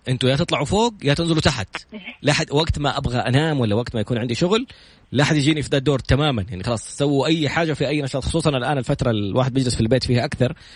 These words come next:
فعلى قولك موضوع التلفزيون العالي، الأصوات ال-، ال-، التقليب مثلًا بالملاعق واستخدام الملاعق،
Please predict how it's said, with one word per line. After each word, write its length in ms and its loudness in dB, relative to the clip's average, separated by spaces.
فعلى 600 2
قولك 360 0
موضوع 320 0
التلفزيون 580 0
العالي، 580 -2
الأصوات 480 -2
ال-، 280 0
ال-، 480 -6
التقليب 800 2
مثلًا 260 0
بالملاعق 460 2
واستخدام 380 0
الملاعق، 500 0